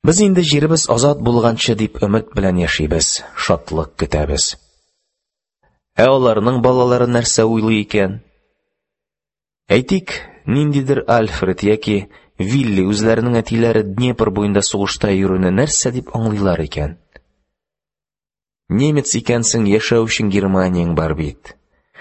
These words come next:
Кояш сезгә дә төшә, яңгыр сезгә дә ява бит. Нигә безнең җиргә кердегез?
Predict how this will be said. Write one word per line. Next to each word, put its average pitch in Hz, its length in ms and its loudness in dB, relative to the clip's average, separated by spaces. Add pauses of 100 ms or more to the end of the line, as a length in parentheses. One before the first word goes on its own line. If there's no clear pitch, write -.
(220)
Кояш 127 320 2
сезгә 107 540 0
дә 107 180 0
төшә, 95 400 -2
яңгыр 123 400 2
сезгә 117 480 2
дә 123 80 0
ява 117 400 2
бит. 107 300 -6 (440)
Нигә 160 300 2
безнең 151 480 0
җиргә 120 400 0
кердегез? 98 1120 -2